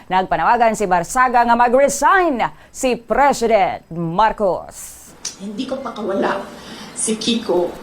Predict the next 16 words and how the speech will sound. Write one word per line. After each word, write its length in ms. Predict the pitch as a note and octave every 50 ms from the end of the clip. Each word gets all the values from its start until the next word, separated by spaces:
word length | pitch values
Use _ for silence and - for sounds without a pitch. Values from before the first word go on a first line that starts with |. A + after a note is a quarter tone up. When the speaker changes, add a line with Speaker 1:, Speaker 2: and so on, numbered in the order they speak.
| - - - - -
Speaker 2:
Barzaga. 880 | - F#3+ F3+ F3+ F3+ - - C#3+ C3 D#3 D#3 D3+ E3+ F3+ E3 - - - - - - - - - - - - - - -
Sa 160 | - - D#4+ -
tingin 320 | G4 G4+ A4 A#4+ A#4 G#4+
niyo 160 | F#4+ D4 A#3
ba, 400 | A3 - E3+ - F#4 E4+ E4 - - - - - - - - - - - - - - - - - - - - - - - - - - - - - -
sa 180 | - B3+ C4
personality 1040 | C4+ C#4+ D4+ D4 - D4 C4+ C4 B3+ B3 A#3 A#3+ B3 A#3+ - A#3 A3 F#3+ F3+ F3+ -
ni 80 | G3+ G3+
Congressman 640 | - A3+ A#3 A3 G#3+ G#3+ G#3+ - A3 G#3 G3 G3
Kiko 480 | - - A#3 A3 G#3+ - G3+ F3+ - -
Barzaga, 800 | - E3+ E3+ E3+ - F#3 E3+ D#3+ D#3 D#3+ E3+ E3 E3 D#3 - - - - - - -
isa 240 | A#3 B3+ A#3+ C#4 C4
siyang 400 | - C#4 B3 B3 B3+ A#3 A3+ - - - - - - - - - - - -
tao 640 | - A#3 A3 G#3+ F#3 - - G#3 G3 F#3 F#3 F3 F3+ - - - - - - - - G3+
na 480 | G3+ G#3 G3+ F#3+ F#3 E3 E3 E3 E3+ - - - - - -
mahandle 1040 | G#3 A#3 A#3 - A#3+ A3 G#3 G#3 G#3+ G3 F#3+ F#3+ F#3 F3+ F3+ E3+ E3 E3 E3 -